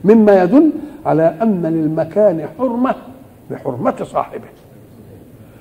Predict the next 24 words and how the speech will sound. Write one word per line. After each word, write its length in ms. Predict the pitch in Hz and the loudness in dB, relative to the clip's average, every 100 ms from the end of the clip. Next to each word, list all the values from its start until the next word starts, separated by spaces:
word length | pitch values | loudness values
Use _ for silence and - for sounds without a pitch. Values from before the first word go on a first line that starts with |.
| - - - | -20 -20 -6
فإذا 360 | - 302 226 254 | 0 2 4 2
كان 260 | 269 240 | 4 2
المكان 460 | 196 190 175 233 190 | 2 0 0 0 2
له 120 | 214 - | 0 2
حرمة 260 | 220 151 147 | 0 0 -2
بحرمة 480 | 147 - 208 202 180 | -2 2 4 4 2
صاحبه 520 | 147 165 - 202 156 | 0 0 2 0 2
والبيت 500 | 165 147 156 208 190 | 2 2 4 4 4
منسوب 560 | 165 143 139 190 165 - | 0 -2 4 4 4 0
إلى 100 | 143 | -2
ال-، 560 | 127 123 120 117 117 143 151 143 156 | 0 -2 -4 -6 -10 -14 -18 -4 2
إلى 80 | 151 | 2
الحق، 240 | - - - - - | 0 -8 -8 -20 -2
كل 420 | - 339 247 202 160 - - | 4 6 8 6 4 -6 -2
مسجد 420 | 180 180 147 277 269 | 2 2 6 6 6
يبنى 560 | 214 233 285 226 247 | 6 6 4 4 4
بقصد 460 | 226 202 - 185 196 | 4 4 4 4 4
الصلاة 380 | 185 214 214 240 | 2 4 6 4
فيه 400 | 202 226 240 180 | 2 -2 0 0
والت-، 220 | 170 175 | 0 0
والتحقيق 760 | 165 170 - 165 - 233 349 339 - - - 180 | -2 -2 -2 -2 -2 0 0 0 -12 -20 -8 0
ده 100 | 190 | 4
بيت 260 | 247 247 | 4 4
الله، 320 | 170 165 139 | 2 4 2